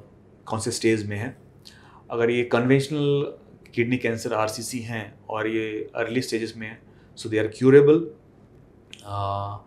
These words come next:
and of, of course, सर्जरी के बाद इनको हम फॉलोअप में रखते हैं, हमारी नज़र में रहते हैं, ताकि बीमारी दोबारा कहीं आए तो हमें, uh, मालूम पड़े।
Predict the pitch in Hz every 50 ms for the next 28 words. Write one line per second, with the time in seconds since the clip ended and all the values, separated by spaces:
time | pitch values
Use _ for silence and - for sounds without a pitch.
0 | - - - - - - - - 123 120 127 127 - - - - - - - 165
1 | 151 156 - 120 117 117 123 117 - 117 117 113 113 113 113 120 113 113 113 -
2 | - - - - - - - - - - 113 107 107 113 113 - 110 110 113 113
3 | - 151 131 127 - - 113 110 110 107 101 104 104 104 113 110 107 104 104 104
4 | 104 135 123 117 113 - 110 104 107 110 104 104 107 101 101 104 104 107 107 107
5 | 107 104 101 104 104 110 107 107 107 107 107 107 110 131 - 131 107 101 104 101
6 | 101 - - _ - - - - - - _ - - - 101 101 101 101 101 101
7 | 101 101 113 113 110 110 110 -